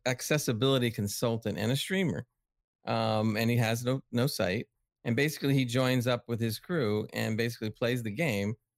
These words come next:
based on sounds that he hears, based on chat that, that he hears, and based on what his friends tell him. And apparently, he's able to maneuver. He's able to, to actually drive the ship.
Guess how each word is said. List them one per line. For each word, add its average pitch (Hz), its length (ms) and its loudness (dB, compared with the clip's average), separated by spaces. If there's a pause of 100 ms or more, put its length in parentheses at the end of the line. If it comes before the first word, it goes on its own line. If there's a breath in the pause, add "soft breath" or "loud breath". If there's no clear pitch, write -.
(280)
based 135 320 -2
on 113 260 0
sounds 131 480 0
that 147 80 -2
he 135 100 0
hears, 117 520 -2 (100)
based 123 260 -2
on 110 140 0
chat 135 320 -2
that, 127 120 -6 (180)
that 117 180 -2
he 110 120 -2
hears, 104 360 -2
and 110 100 -4
based 117 240 -2
on 113 120 -2
what 107 100 -2
his 104 120 -6
friends 107 360 -4
tell 156 260 0
him. 104 200 0 (420)
And 123 80 -2
apparently, 143 480 0
he's 127 220 0
able 127 280 -2
to 123 180 -4
maneuver. 117 760 0 (200)
He's 135 200 -2
able 135 200 -2
to, 120 180 -2
to 123 240 -6
actually 123 280 -4
drive 117 360 0
the 117 80 -6
ship. 110 340 -4